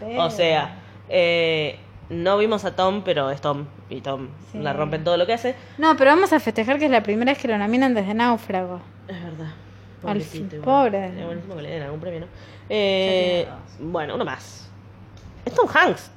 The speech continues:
Speaker 2: es como la Meryl de los muchachos.
Speaker 1: Joe Pesci es mi favorito acá, pero bueno. Está todo bien.
Speaker 2: Eh, sí, a mí me gusta mucho Joe Pesci y me gusta mucho Al Pacino.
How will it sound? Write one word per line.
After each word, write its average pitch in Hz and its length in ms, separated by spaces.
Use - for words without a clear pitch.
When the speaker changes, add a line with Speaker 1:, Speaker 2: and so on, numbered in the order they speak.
Speaker 2:
es 277 100
como 277 260
la 202 120
Meryl 214 680
de 185 120
los 180 80
muchachos. 170 580
Speaker 1:
Joe 311 200
Pesci 320 480
es 247 280
mi 214 120
favorito 196 520
acá, 208 340
pero 214 240
bueno. 190 340
Está 196 360
todo 196 120
bien. 190 240
Speaker 2:
Eh, 165 1300
sí, 190 240
a - 100
mí 220 120
me 254 120
gusta 233 340
mucho 226 480
Joe 214 260
Pesci 220 460
y 214 40
me 196 140
gusta 196 240
mucho 202 240
Al 170 80
Pacino. 147 420